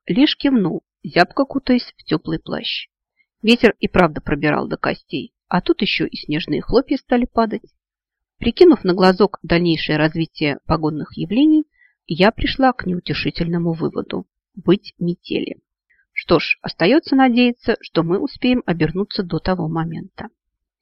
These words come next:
Оглядевшись и не увидев привратника, свет в сторожке не горел – я спокойно прошла на территорию имения рода Лерен. Если они так уверены в собственной неприкосновенности,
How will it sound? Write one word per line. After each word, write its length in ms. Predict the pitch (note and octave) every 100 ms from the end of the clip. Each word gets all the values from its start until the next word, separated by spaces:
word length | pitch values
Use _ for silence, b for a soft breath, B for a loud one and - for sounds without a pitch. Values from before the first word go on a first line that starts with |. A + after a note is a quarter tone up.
| _ _ _ -
Оглядевшись 800 | F3 F#3+ A3+ E4 - D#4 - _ _ _ _
и 120 | D4+
не 140 | F4 C4
увидев 360 | A3 G3+ D#3+
привратника, 760 | - D3+ - B3 - D4 - C4+ - _ _ -
свет 260 | G3 G#3+ -
в 40 |
сторожке 440 | - G#3 G#3 -
не 120 | G3 G3
горел – 420 | F#3+ F#3+ F#3 - _ _ _ _ -
я 200 | F3+ A#3+
спокойно 500 | - D4+ A3 B3+ B3+
прошла 420 | F3+ - F3+ G#3
на 140 | A#3+
территорию 520 | G3+ D#3 D3+ D#3 G3 A3+
имения 440 | F3 D3 D3+ F#3+ G3+
рода 300 | E3 D3+ E3
Лерен. 380 | D3+ D#3+ C#3+ - _ _ _ _ _
Если 220 | G#3+ - G3+
они 220 | G3 G3
так 220 | E3+ -
уверены 460 | F3 F3+ D3+ - -
в 60 |
собственной 520 | - E3+ - D#3 D#3
неприкосновенности, 1120 | D3+ D#3+ - E3+ - D#3+ E3+ - D#3+ - -